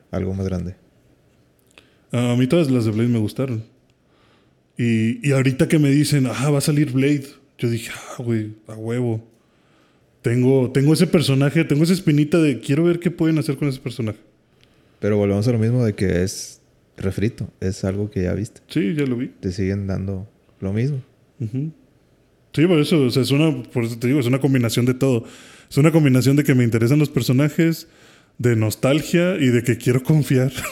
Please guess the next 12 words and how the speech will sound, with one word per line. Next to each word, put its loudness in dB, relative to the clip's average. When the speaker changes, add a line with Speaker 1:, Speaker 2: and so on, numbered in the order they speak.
Speaker 2:
<laughs> -14
que, -2
que 2
algo 4
bueno 4
van 2
a 2
hacer -2
con -2
eso. -6
Pero 6
yo, 0